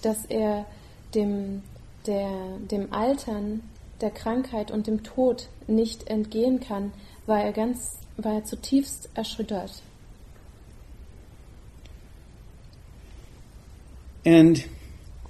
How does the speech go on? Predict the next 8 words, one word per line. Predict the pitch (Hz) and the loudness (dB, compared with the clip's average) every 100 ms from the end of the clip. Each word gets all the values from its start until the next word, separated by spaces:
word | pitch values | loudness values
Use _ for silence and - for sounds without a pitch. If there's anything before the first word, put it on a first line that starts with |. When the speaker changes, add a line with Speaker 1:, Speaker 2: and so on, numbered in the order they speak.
| - | 4
Speaker 2:
you | 185 | 8
know, | 175 | 8
perhaps | 185 196 208 - - - - - | 10 10 8 4 -4 -8 -8 4
for | 180 | 4
some | - 180 175 | 8 10 10
of | 156 | 10
us | 156 - | 8 8
here, | 156 143 139 139 | 8 10 10 8